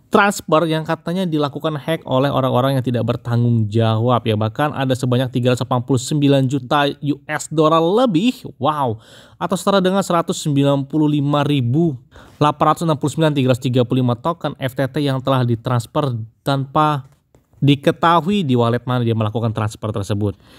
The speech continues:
Bahkan tadi saya ada yang lihat loh ya di Twitter, jadi dia itu memiliki wallet di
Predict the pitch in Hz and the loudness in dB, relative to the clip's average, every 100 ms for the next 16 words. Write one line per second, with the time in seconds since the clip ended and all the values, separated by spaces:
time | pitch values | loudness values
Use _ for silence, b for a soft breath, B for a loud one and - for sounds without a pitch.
0 | B 143 147 208 220 190 190 170 160 156 | B 0 2 2 0 0 2 2 2 2
1 | 160 175 123 120 110 120 117 123 123 - | 2 0 0 0 2 0 0 0 -2 -2
2 | 107 120 113 120 156 139 139 139 175 147 | -2 0 -2 0 0 0 0 0 0 2
3 | 131 123 120 113 156 160 147 117 104 113 | 2 2 0 -2 -2 -2 0 0 0 -2
4 | 143 - _ 120 113 120 120 | -6 -14 _ -8 -2 0 2